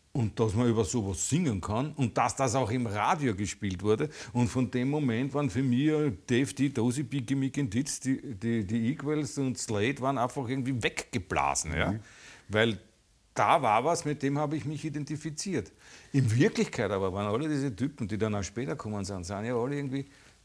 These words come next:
Speaker 1: man nennt sie ja Singer-Songwriter.
Speaker 2: Genau.
Speaker 1: Ja? Oder
Speaker 2: Also beim
Speaker 1: Liedermacher.
Speaker 2: Wolfgang nicht unbedingt, äh,
Speaker 1: Ja.
Speaker 2: hundert Prozent Zugriff, zutrifft, weil ja, äh, er das Glück hatte, einen kongenialen Textpartner zu haben, nämlich den Josep Prokopetz, der,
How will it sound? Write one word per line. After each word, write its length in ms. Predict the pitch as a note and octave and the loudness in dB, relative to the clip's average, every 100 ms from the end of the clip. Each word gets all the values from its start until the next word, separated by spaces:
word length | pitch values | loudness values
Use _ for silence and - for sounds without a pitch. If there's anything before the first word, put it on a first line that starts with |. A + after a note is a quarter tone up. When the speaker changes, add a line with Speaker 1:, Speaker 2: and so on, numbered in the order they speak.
| _ _ | _ _
Speaker 1:
man 240 | - A2+ G#2+ | -4 -2 0
nennt 240 | G#2+ A#2 | -2 -2
sie 140 | - C3 | -2 -2
ja 120 | C3 | -2
Singer-Songwriter. 1200 | - G#2+ A#2+ C3+ - A2+ B2+ G#2 D#2 D2 - D2 - _ | -2 -2 -2 -2 -2 -4 -4 -2 -4 -4 -8 -10 -12 _
Speaker 2:
Genau. 320 | - A2+ D2 - _ _ - | -6 -6 -6 -12 _ _ -12
Speaker 1:
Ja? 160 | A2 D3 - - | -10 -10 -16 -2
Oder 160 | A2+ G#2 | 2 4
Speaker 2:
Also 140 | A#2 | 6
beim 40 | C3 | 8
Speaker 1:
Liedermacher. 240 | C3 B2+ | 8 10
Speaker 2:
Wolfgang 400 | A#2 A#2+ - B2+ | 8 6 6 6
nicht 180 | A#2+ A2 | 6 4
unbedingt, 540 | B2 C3 C3 B2 A2+ | 2 2 4 2 2
äh, 220 | - A2 | 4 4
Speaker 1:
Ja. 40 | G2+ | 4
Speaker 2:
hundert 280 | A2 A#2 - | 4 2 2
Prozent 400 | B2 G#2+ A2 G2 | 0 2 0 4
Zugriff, 480 | B2+ B2+ C3+ B2 - - | 2 4 2 2 -6 -6
zutrifft, 500 | - C3 B2 B2+ - | 0 2 4 2 2
weil 160 | A2+ A2+ | 4 6
ja, 180 | A#2+ A#2+ - - - - _ | 4 2 -8 -20 -20 -20 _
äh, 420 | G#2 G#2+ G#2+ G#2 - - | -4 0 0 0 -4 -8
er 140 | - G#2+ | -4 0
das 200 | A2+ - | 0 2
Glück 300 | A#2+ B2+ - | 4 4 2
hatte, 400 | A2 A2 B2 B2 | -2 2 2 2
einen 300 | A2 A2+ G#2+ | 2 2 2
kongenialen 720 | A#2 G#2+ A#2 G#2+ F2 G#2+ G#2 | 0 0 0 0 0 -2 0
Textpartner 760 | A2 A2 - F2 F#2+ - A#2+ | -2 -2 -6 -6 -6 -2 -2
zu 160 | A2 A#2 | 0 0
haben, 200 | G#2 A#2 | 0 2
nämlich 260 | A2 G#2+ G2+ | 2 0 0
den 120 | G#2+ | -2
Josep 340 | A2 G#2 G#2+ | 0 0 0
Prokopetz, 600 | F#2+ G#2 B2 - A#2+ - - - - - | 0 0 0 2 2 0 -16 -20 -20 -2
der, 420 | G#2+ G#2 G#2+ G2+ | 2 4 4 2